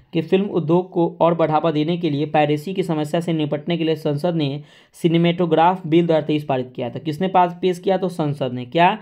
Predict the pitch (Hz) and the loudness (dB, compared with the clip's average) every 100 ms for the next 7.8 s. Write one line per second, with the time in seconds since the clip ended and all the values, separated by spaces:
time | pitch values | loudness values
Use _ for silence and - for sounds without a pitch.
0 | - _ - 151 160 180 156 160 165 160 | -12 _ 2 2 2 0 0 -2 -4 -2
1 | 156 151 156 151 151 156 143 160 190 - | 0 -2 -2 2 2 2 2 0 -2 -10
2 | _ _ - 143 147 147 139 131 127 131 | _ _ 0 2 2 2 0 0 -2 -4
3 | 127 - _ _ _ _ _ _ _ _ | -6 -8 _ _ _ _ _ _ _ _
4 | 165 165 185 147 185 196 185 190 190 175 | 0 2 -2 2 2 4 2 2 0 -2
5 | 180 185 185 165 160 165 165 156 175 175 | 0 0 0 0 0 0 0 0 0 0
6 | 160 170 170 147 147 147 - 165 165 156 | 0 0 2 0 0 -4 0 -2 0 -2
7 | 156 156 147 123 127 127 131 | -2 -2 -2 -2 -4 -8 -10